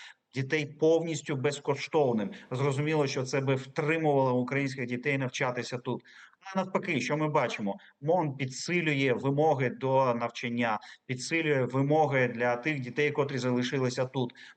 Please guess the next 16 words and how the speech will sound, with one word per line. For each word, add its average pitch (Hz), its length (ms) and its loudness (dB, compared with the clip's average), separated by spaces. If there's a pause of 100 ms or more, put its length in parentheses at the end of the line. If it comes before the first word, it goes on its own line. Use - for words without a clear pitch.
Наприклад, 143 560 0
навіть 151 340 -2
сумнозвісний 143 1300 -2
залік 123 640 -2
для 143 280 0
аспірантів, 160 800 0
котрий 131 320 0
потрібно, 127 520 -2
щоб 120 320 0 (320)
всі 160 160 -4
вступники 139 560 -2
в 123 40 2
аспірантуру 139 520 0
у - 20 -2
дві 127 120 -4
тисячі 127 300 -6